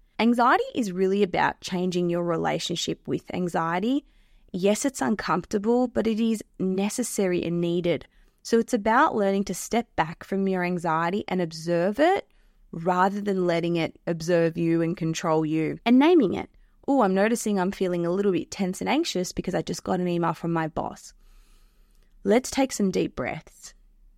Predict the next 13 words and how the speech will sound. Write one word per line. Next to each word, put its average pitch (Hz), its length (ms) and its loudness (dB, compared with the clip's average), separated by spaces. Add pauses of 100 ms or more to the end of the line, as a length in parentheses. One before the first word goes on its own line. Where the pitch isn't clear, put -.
So - 160 -4
it's 190 140 -4
about 180 340 2 (680)
observing, 185 680 2
identifying, 208 920 -2 (800)
then 170 240 0
regulating 202 760 2
your 180 80 2
nervous 170 460 0
system 196 460 -2
through 170 180 -4
physical 190 880 -2 (300)
breathing 175 960 2